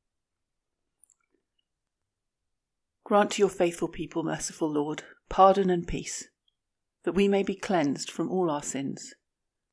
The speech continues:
and serve you with a quiet mind. Through Jesus Christ our Lord.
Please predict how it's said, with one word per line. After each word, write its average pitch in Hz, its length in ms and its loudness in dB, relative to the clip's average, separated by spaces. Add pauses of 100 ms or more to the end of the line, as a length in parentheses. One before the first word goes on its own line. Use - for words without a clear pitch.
and 165 140 -2
serve 175 320 0
you 151 260 -4
with 156 140 -6
a 165 60 -4
quiet 156 440 0
mind. 143 420 -8 (760)
Through 165 140 2
Jesus 160 380 -4
Christ - 520 -8
our 147 200 -2
Lord. 147 380 -8